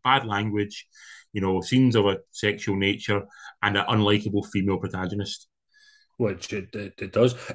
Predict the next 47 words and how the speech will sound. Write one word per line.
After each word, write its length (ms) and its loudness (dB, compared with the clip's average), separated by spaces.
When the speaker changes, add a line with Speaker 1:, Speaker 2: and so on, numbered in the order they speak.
Speaker 2:
Is 240 8
it 200 6
the, 520 8
was 180 -2
it 80 0
the 40 -14
Charlie 360 4
Hebdo 340 4
attacks, 540 -2
or 140 0
was 160 2
it 80 -4
a 160 6
Speaker 1:
No, 180 12
it's, 140 6
it's 160 6
not. 240 6
It's 100 -6
not 100 4
an 60 4
actual 260 2
attack. 340 0
It's 100 -10
sort 180 -2
of, 60 6
it's 100 10
Speaker 2:
Right. 60 8
Speaker 1:
sort 140 2
of, 60 -8
it's 280 -8
basically 280 2
like 140 0
a, 20 -8
it's 100 -8
like 100 -2
a 40 0
nine 200 4
eleven 320 2
type 180 -2
attack. 340 0
It's 160 -4
like 100 -4
Speaker 2:
Right, 160 6
Speaker 1:
several 420 4
Speaker 2:
okay. 120 2
Speaker 1:
different 280 0
French, 400 -4